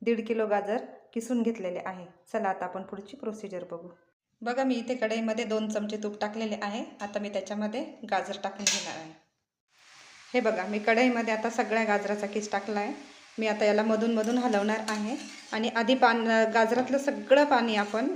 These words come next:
आटून देणार आणि मग नंतर आपण त्याच्यामध्ये दूध टाकणार आहोत. आता हे मी दहा पंधरा मिनटं असंच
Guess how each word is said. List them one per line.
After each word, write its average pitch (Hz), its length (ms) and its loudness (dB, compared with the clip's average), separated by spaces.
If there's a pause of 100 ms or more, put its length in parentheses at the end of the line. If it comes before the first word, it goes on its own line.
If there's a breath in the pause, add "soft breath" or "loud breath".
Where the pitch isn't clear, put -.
(120)
आटून 247 280 4
देणार 233 320 0
आणि 226 220 -2
मग 220 100 0
नंतर 226 300 0
आपण 208 200 -2
त्याच्यामध्ये 202 680 -2
दूध 220 160 2 (100)
टाकणार 185 360 -6
आहोत. 165 200 -8 (440 loud breath)
आता 208 160 -2
हे 247 140 4
मी 269 200 6
दहा 247 200 2
पंधरा 220 300 2
मिनटं 202 280 -2
असंच 196 380 -6